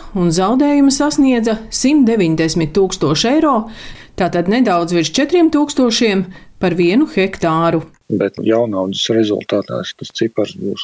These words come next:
Speaker 2: lielāks. Savukārt, ja izcirtumā, kurā nav iestādīti jaunie kociņi, ir notikusi kāda degšana, tad tajā zaudējumu vispār nav.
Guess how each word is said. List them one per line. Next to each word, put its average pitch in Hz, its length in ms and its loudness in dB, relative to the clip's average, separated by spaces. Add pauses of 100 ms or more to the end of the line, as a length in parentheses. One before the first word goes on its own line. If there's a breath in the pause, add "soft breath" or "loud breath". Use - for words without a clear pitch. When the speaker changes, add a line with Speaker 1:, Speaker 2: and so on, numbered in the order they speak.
Speaker 2:
lielāks. 143 600 0
Savukārt, 104 500 -2
ja 101 160 -2
izcirtumā, 98 680 -2 (420)
kurā 104 240 2
nav 107 260 -2
iestādīti 95 680 -2
jaunie 110 320 -2
kociņi, 117 560 -4 (400 loud breath)
ir 95 240 -6
notikusi - 640 -4
kāda - 240 -4
degšana, 117 640 -2
tad - 160 -10
tajā 107 300 0 (100)
zaudējumu 92 560 -4
vispār - 400 -8
nav. 90 160 -4